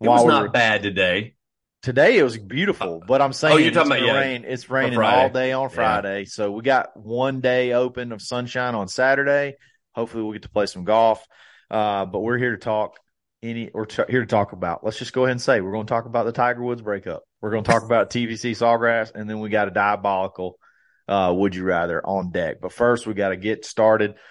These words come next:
Speaker 1: That is
Speaker 2: with
Speaker 1: Sawgrass related, by the way.
Speaker 2: And
Speaker 1: It's,
Speaker 2: Sawgrass
Speaker 1: it's,
Speaker 2: related.
Speaker 1: it, yeah,
Speaker 2: Yeah.
Speaker 1: it's
Speaker 2: So stay tuned. So, but tonight's episode is brought to you by BetOnline, the number one sports betting website in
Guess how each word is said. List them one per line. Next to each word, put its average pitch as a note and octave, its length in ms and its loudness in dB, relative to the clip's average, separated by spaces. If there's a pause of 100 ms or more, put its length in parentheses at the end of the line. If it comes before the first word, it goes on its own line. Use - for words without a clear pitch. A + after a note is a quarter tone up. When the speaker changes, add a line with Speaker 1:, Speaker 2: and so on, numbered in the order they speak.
Speaker 1:
That D#3+ 100 8
is E3 120 4
Speaker 2:
with C3 100 6
Speaker 1:
Sawgrass D#3+ 460 6
related, B2+ 500 0
by F2 180 -8
the E2+ 80 -12
way. F2 100 -6
Speaker 2:
And A2 120 0
Speaker 1:
It's, G#2+ 100 -4
Speaker 2:
Sawgrass G#2 360 2
Speaker 1:
it's, G2+ 140 -6
Speaker 2:
related. G2 440 -6
Speaker 1:
it, - 80 -14
yeah, F#2+ 100 0
Speaker 2:
Yeah. F2 120 0
Speaker 1:
it's - 440 -10
Speaker 2:
So G#2+ 140 -2
stay A2 240 4
tuned. F2+ 280 -2 (500)
So, A#2+ 220 4
but G#2 220 2
tonight's A2+ 340 2
episode A#2+ 280 2
is G2 80 0
brought A#2+ 340 4
to - 80 -10
you G#2 80 -4
by G2+ 200 0
BetOnline, G#2+ 600 -2
the F#2+ 80 -6
number A2+ 300 -4
one B2 160 -4
sports A2+ 340 -4
betting G#2+ 200 -4
website G2 500 -4 (200)
in B2+ 500 -4